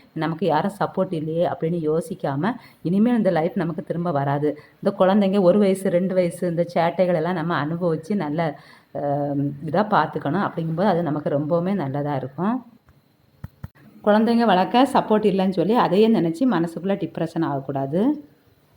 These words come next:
தனியா இருக்க பெண்கள் நிறைய பேர் குழந்தை வளர்க்குறதுக்காக சப்போர்ட்டுக்கு ஆள் வச்சிருக்காங்க, வேலைக்கு மாதிரி. ஆனா அவங்க இதுலயே நீங்க விடவே கூடாது.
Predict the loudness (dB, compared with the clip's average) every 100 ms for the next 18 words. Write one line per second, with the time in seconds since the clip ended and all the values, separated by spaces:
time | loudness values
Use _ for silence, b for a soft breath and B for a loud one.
0 | -16 _ -2 0 6 8 8 4 2 0
1 | 2 4 4 4 2 2 2 2 2 2
2 | 2 2 0 0 -4 -2 -2 0 2 0
3 | -2 B B -6 0 0 2 0 0 2
4 | 4 4 2 0 -4 -4 -4 0 0 0
5 | 0 0 -2 -4 -4 -2 -2 -2 B B
6 | B 0 2 2 2 4 4 2 -2 -6
7 | -4 0 2 2 0 -2 -2 -2 -2 -2
8 | -2 0 -2